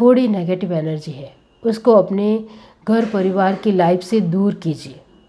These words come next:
ओके, नेगेटिव एनर्जी के बारे में कह रही हूँ, कोई इंसान के बारे में नहीं कह रही हूँ। किसी भी तरह की आपके घर परिवार में लोग, आपके अपने लोगों के,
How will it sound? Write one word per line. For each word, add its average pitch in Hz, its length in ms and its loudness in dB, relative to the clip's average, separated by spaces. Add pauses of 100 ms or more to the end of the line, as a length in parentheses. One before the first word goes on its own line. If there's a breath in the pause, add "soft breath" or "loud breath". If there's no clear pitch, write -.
(120)
ओके, 208 280 -2 (680 loud breath)
नेगेटिव 220 500 2
एनर्जी 220 480 0
के 233 120 0
बारे 196 280 0
में 196 120 -4
कह 175 260 -4
रही 175 120 -4
हूँ, 147 220 -12 (260)
कोई 226 140 6
इंसान 208 460 0
के 220 100 0
बारे 196 240 0
में 196 140 -2
नहीं 185 220 -4
कह 165 240 -4
रही 156 120 -8
हूँ। 143 180 -12 (420 loud breath)
किसी 226 260 0
भी 226 120 0
तरह 202 260 0
की 214 240 0
आपके 185 360 -4
घर 196 360 -2
परिवार 180 640 -2
में 170 360 0 (380 loud breath)
लोग, 180 260 -2 (200)
आपके 175 300 -6
अपने 180 280 -2
लोगों 170 340 -2
के, - 120 -16